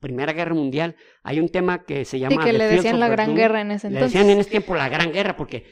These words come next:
Speaker 1: no, <laughs> digo,
Speaker 2: Decirle
Speaker 1: la
Speaker 2: primero.
Speaker 1: humanidad no pensaba que, "La Primera Guerra".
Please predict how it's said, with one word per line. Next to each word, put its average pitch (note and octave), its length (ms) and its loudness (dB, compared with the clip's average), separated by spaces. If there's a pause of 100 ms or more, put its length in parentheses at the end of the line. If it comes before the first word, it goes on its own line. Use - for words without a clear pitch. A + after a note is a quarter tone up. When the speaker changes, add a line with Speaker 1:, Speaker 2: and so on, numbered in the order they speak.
(360)
Speaker 1:
no, C#3+ 280 -8
<laughs> - 500 2
digo, F#4 180 4
Speaker 2:
Decirle A#3+ 380 2
Speaker 1:
la - 80 4
Speaker 2:
primero. D#3 240 6
Speaker 1:
humanidad F3+ 260 6
no A3 160 4
pensaba G#3 320 -2
que, D#3 100 -8 (240)
"La E3 140 -8
Primera D#4+ 300 -4
Guerra". D4 360 -6